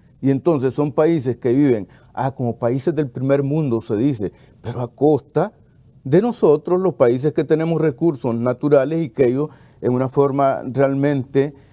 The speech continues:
eh, eh, arbitraria, eh, eh,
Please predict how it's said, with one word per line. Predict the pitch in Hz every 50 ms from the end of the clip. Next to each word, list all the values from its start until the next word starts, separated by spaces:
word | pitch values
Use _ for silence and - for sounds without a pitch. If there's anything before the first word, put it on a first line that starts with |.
| _ - -
eh, | - 117 120 120 117 113 - - 123 117 117 113 107 -
eh, | - 113 113 113 110 104 92 - - -
arbitraria, | - 113 127 123 110 127 123 104 - 151 143 139 135 123 127 127 139 160 180 - _ _ _ _ _ _ _ _ _
eh, | - 120 120 120 113 113 107 - -
eh, | - 110 113 110 104 92 80 - -